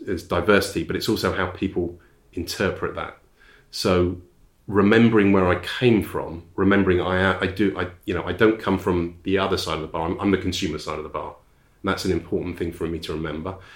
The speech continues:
You know, when people ask me, you know, about spiced rum or, or whatever it is, there, there's always, I,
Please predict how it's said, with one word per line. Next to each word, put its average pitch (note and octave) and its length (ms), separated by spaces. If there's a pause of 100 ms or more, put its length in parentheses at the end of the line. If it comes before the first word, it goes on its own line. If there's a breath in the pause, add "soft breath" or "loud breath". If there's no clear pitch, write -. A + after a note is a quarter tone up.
(420 loud breath)
You F2+ 80
know, E2 220 (500)
when F2 160
people F2 240
ask E2+ 180
me, D2+ 160 (200)
you E2+ 100
know, D#2 60
about D#2 200
spiced - 380
rum D#2+ 220
or, D#2 100
or D#2+ 140
whatever F2 320
it E2+ 80
is, F2 180
there, F#2 120
there's F#2 240
always, G#2 380
I, F2+ 60